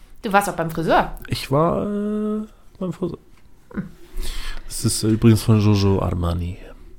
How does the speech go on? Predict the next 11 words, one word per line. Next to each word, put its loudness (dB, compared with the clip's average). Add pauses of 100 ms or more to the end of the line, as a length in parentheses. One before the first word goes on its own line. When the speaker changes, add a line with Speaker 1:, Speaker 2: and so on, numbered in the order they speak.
(140)
Speaker 1:
Oh. 2 (2000)
Äh, 2
nenne 0
drei 0
Gründe, 4
<laughs> 2
warum 2
dein 0
Partner 2
dir 2
zer-, -2